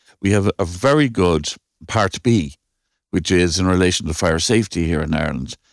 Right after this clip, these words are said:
and the whole concept of how you should approach a building in terms of being sure it's fire safe. So in, in England, they have what they call Approved Document B, which is the equivalent of our Part B.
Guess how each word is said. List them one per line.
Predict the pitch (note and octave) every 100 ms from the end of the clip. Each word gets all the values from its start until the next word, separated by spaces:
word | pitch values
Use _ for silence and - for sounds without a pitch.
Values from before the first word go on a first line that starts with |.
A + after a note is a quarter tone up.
| _ _
and | - F2
the |
whole | G2+ G#2 F#2+
concept | - B2+ A#2 A2+ D#2+ -
of | F2+ D#2+ D#2 - _ _ _
how | - A2+ G#2+
you | F#2+ F#2
should | F2 - G2+ E2 - - _ _ -
approach | D#2+ A#2+ A#2+ A#2
a | G2
building | F#2 F2+ F2
in | E2
terms | D#2+ F#2+ F2
of | E2+ D#2
being | E2+
sure | E2 F#2 E2
it's | D#2
fire | D#2+ D2
safe. | D2 F2+ D2 - - _ _ _
So | - A2+ G2+ F2+ -
in, | A2+ A2+
in | - A2+
England, | C3+ F3+ A2 F2 G2 - -
they | A2+
have | A2 F2+
what | G2 F#2
they | F#2
call | F#2
Approved | F2+ D#2+ C#3 C3
Document | G#2+ F2 - D#2+ D2+
B, | D2+ D#2
which | E2 D#2
is | F2
the | F2+ F2+
equivalent | - A2 F#2 E2+
of | E2
our | E2 E2 D#2
Part | - A#2 G#2 -
B. | E2+ C#2+